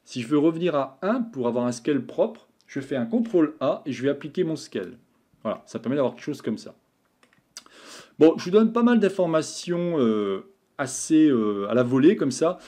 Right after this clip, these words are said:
Parce que croyez-moi, il faudrait quand même réfléchir un peu plus, mais déjà, je voulais vous montrer ce qu'il en est. Alors, si on regarde maintenant comment exporter notre fichier S T L,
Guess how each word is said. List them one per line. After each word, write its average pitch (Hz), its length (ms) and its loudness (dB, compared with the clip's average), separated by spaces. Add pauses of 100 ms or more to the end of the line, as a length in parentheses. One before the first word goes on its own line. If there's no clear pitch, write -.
(140)
Parce - 100 -12
que - 60 -4
croyez-moi, 160 380 4
il 185 60 4
faudrait 139 220 0
quand 156 100 0
même 160 140 0
réfléchir 151 460 -2
un 139 60 0
peu 151 160 0
plus, 214 340 -2
mais 147 200 -6 (200)
déjà, 180 260 4
je 175 100 -4
voulais 180 140 0
vous 156 120 -6
montrer - 260 -2
ce - 80 -2
qu'il 170 160 -4
en 120 120 0
est. - 180 -6
Alors, 127 160 -4
si - 200 -6
on 311 60 2
regarde 220 240 0
maintenant 151 300 -6
comment 117 400 -4
exporter 160 560 -2
notre 117 160 -4
fichier 120 360 -6
S - 200 -8
T 143 100 -4
L, 185 220 -4